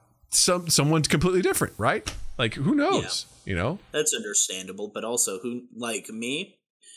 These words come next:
Speaker 2: i-, it's only six years for you, but mine's much further. Who knows what my life's gonna be?
Speaker 1: Totally different, which is
Speaker 2: That's
Speaker 1: why I
Speaker 2: jumping
Speaker 1: think
Speaker 2: into, yeah.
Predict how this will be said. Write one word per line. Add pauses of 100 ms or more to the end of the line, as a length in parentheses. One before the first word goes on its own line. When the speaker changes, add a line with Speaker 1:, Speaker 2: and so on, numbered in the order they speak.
(160)
Speaker 2:
i-,
it's
only
six
years
for
you,
but
mine's
much
further.
Who
knows
what
my
life's
gonna
be?
Speaker 1:
Totally
different,
which
is
Speaker 2:
That's
Speaker 1:
why
I
Speaker 2:
jumping
Speaker 1:
think
Speaker 2:
into, (420)
yeah.